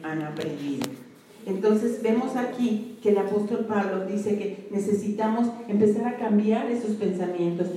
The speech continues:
empezar a, a, a pensar lo bueno. O sea, ubícate. El primer cambio para, el primer paso para que tú cambies es que te ubiques en que estás mal y lo reconozcas.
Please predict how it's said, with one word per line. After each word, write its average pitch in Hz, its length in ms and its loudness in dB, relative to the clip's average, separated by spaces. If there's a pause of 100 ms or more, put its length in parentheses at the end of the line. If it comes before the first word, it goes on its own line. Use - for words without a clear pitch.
(180)
empezar 208 420 2
a, - 320 -4
a, 185 260 -6
a 170 60 -8
pensar 190 420 0
lo 208 180 6
bueno. 202 420 2 (600)
O 185 40 -8
sea, 208 280 -2
ubícate. 196 800 2
El 196 80 -2
primer 208 460 2
cambio 220 280 -2
para, 190 320 -4
el 185 180 2
primer 208 400 0
paso 240 240 -2
para 196 220 0
que 190 80 -6
tú 208 200 -2
cambies 208 380 2
es 214 100 -2
que - 460 -8
te 202 100 2
ubiques - 480 4
en 208 100 2
que 208 120 0
estás 202 300 -2
mal 185 240 -2
y 185 60 -4
lo 175 140 0
reconozcas. 160 720 -6